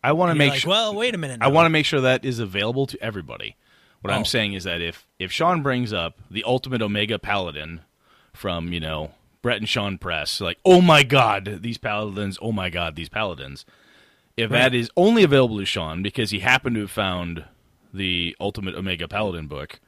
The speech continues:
Speaker 2: Yeah.
Speaker 1: and not available to anybody else,
Speaker 2: Right.
Speaker 1: that is when,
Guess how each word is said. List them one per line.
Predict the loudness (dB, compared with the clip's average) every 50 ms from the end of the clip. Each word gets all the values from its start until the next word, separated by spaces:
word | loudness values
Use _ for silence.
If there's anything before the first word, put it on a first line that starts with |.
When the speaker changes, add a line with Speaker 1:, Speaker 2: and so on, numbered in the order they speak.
| _ _ _ _
Speaker 2:
Yeah. | -8 -6 -4 -2
Speaker 1:
and | -2 0
not | 4 6 6 6
available | 6 4 2 0 0 -2 -4
to | -4
anybody | -6 -6 -8 -8 -6 -4
else, | -2 -2 -2 -4 -6 -8 -10 -12 -12 -14 _ _ _ -6
Speaker 2:
Right. | -6 -6 -6 -6 -10
Speaker 1:
that | -12 -4 0 4 4 6 4 4
is | 2 -2 -6
when, | -6 -8 -8 -6 -6 -6 -6 -8 -10 -12